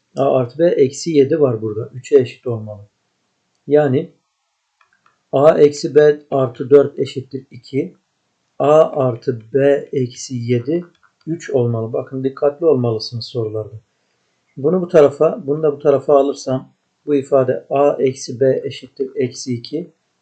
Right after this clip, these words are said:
Eksi yedi bu tarafa geçerse a artı b eşittir on bulunur. Bakın taraf tarafa toplarsanız yine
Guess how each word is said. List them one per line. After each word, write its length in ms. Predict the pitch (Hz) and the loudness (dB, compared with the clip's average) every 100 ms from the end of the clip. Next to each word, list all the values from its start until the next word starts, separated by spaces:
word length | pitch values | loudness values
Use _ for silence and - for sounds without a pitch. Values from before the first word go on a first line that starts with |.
| _ | _
Eksi 300 | 139 131 - | -4 -4 -2
yedi 200 | 147 151 | -2 -2
bu 80 | 143 | -4
tarafa 320 | 143 127 135 | -2 -2 -2
geçerse 640 | 120 120 - 120 - 165 170 _ _ _ - | -4 -4 -4 -6 -2 -2 -2 _ _ _ 0
a 360 | 147 147 - 131 | 2 2 0 -4
artı 220 | 117 120 | -6 -4
b 180 | 135 135 - | 0 0 -2
eşittir 420 | - - 180 - | -8 -10 -8 -2
on 240 | 156 143 | -2 -2
bulunur. 220 | 120 110 120 | -4 -8 -10
Bakın 280 | 139 156 156 | -10 -10 -2
taraf 300 | 165 165 165 | 0 0 0
tarafa 320 | 156 143 123 | -2 -2 -2
toplarsanız 680 | 147 147 156 - 139 127 131 | -2 0 -2 -2 -4 -4 -6
yine 300 | 135 135 | -8 -10